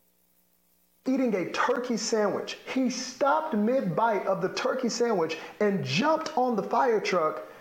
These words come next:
And in no less than three minutes, the same fire truck I was pretend driving was now peeling out of the parking lot. And the same siren I was pushing for my entertainment was now being pushed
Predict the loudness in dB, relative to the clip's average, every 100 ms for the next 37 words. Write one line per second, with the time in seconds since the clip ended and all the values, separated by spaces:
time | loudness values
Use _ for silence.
0 | -20 -20 -20 -8 -2 0 2 2 2 2
1 | 0 -4 -10 -14 -6 -2 -2 -2 -2 0
2 | 0 -2 -4 -10 -18 -20 -20 -20 -20 -8
3 | -4 -2 0 0 0 0 0 -2 0 0
4 | -2 -4 -4 -4 -4 -2 0 0 0 0
5 | -2 0 2 2 0 -2 -4 -6 -12 -20
6 | -20 -20 -8 -4 0 0 -2 -2 0 0
7 | 0 2 2 2 -2 -2 -2 -2 0 0
8 | 0 -6 -16 -20 -20 -20 -6 -2 -2 0
9 | 0 0 0 2 2 2 0 -2 -2 -2
10 | 0 0 0 0 0 -2 0 0 0 -2
11 | -4 -12 -20 -20 -20 -12 -6 -4 0 2
12 | 2 0 -2 -2 -2 0 2 0